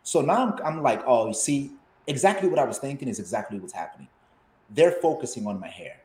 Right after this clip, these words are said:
So in my opinion, that now kinda diminishes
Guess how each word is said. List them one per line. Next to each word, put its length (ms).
So 560
in 160
my 180
opinion, 580
that 220
now 240
kinda 260
diminishes 880